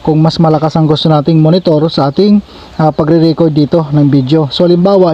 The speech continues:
yung connection pa rin natin dito sa Live one, Live two,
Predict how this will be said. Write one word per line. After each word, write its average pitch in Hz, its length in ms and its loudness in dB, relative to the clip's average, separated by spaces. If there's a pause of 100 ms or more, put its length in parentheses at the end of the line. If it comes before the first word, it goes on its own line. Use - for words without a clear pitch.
yung 170 80 -2
connection 202 400 0
pa 214 80 0
rin 208 160 2
natin 202 160 2
dito 202 240 2
sa 196 160 0
Live 190 160 2
one, 180 160 0
Live 175 320 0
two, 147 160 0